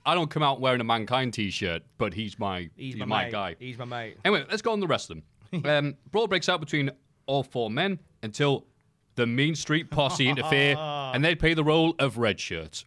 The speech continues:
Speaker 2: <laughs> They really do, don't
Speaker 1: These are
Speaker 2: they?
Speaker 1: the red shirts from Star Trek, not in Disneyland.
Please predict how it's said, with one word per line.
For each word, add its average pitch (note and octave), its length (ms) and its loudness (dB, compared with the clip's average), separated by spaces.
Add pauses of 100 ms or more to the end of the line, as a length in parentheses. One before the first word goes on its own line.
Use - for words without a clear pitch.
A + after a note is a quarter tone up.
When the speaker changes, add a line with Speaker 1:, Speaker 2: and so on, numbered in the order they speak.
Speaker 2:
<laughs> C#3 120 -12
They F#3 380 -4
really E3 340 -6
do, D3+ 260 -6
don't C3+ 80 -2
Speaker 1:
These C#3+ 140 2
are C#3 80 6
Speaker 2:
they? C3 60 -2
Speaker 1:
the C3 40 2
red C3 160 2
shirts B2+ 220 0
from A2 100 -6
Star C3 240 2
Trek, - 400 -2
not G#2 160 -6
in F#2 100 -10
Disneyland. A2+ 540 -4